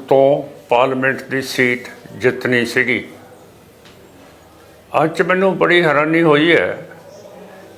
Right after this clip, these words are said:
ਕਿ ਉਹ ਪ੍ਰੈਸ ਕਾਨਫਰੰਸ ਦੇ ਵਿੱਚ ਬੈਠੇ ਹੈ ਤੇ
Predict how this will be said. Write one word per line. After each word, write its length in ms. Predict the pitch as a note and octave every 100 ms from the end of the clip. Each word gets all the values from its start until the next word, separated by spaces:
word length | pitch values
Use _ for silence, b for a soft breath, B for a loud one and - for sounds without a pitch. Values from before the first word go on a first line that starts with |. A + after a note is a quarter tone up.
| -
ਕਿ 120 | -
ਉਹ 120 | E3 E3 -
ਪ੍ਰੈਸ 300 | B2 C3 -
ਕਾਨਫਰੰਸ 680 | - C#3+ D3 - C#3+ C3 D3
ਦੇ 60 |
ਵਿੱਚ 240 | C3+ C3 -
ਬੈਠੇ 400 | G#2+ G#2 - D#3
ਹੈ 360 | D#3 A2 - - - - - - - - - - - - - -
ਤੇ 120 | C#3+